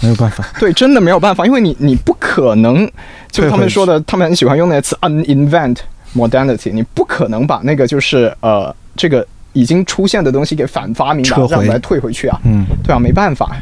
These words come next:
Speaker 2: 包括说，还是回到了大家开始用这个现代性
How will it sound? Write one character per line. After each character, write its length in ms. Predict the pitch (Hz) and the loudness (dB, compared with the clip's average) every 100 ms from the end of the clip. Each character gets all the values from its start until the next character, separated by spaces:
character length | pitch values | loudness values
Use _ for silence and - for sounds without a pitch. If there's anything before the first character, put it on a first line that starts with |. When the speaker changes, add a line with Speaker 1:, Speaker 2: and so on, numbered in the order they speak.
| - | -2
Speaker 2:
包 160 | 127 | -2
括 260 | 160 160 127 | 2 2 2
说， 480 | 135 131 131 131 131 - - - | 2 4 4 2 0 -12 -20 -8
还 160 | - 127 | -2 0
是 80 | 131 | 2
回 140 | 113 | 0
到 180 | 131 117 | 0 0
了 100 | 101 | 0
大 140 | 123 | 0
家 300 | 120 110 113 - - - - | 2 0 0 -4 -20 -18 -10
开 140 | - 123 | -2 -2
始 160 | 107 | 2
用 180 | 113 117 | 2 2
这 100 | 120 | 2
个 100 | 110 | 2
现 120 | 127 | 2
代 140 | 120 117 | 2 2
性 260 | 120 104 | 0 -2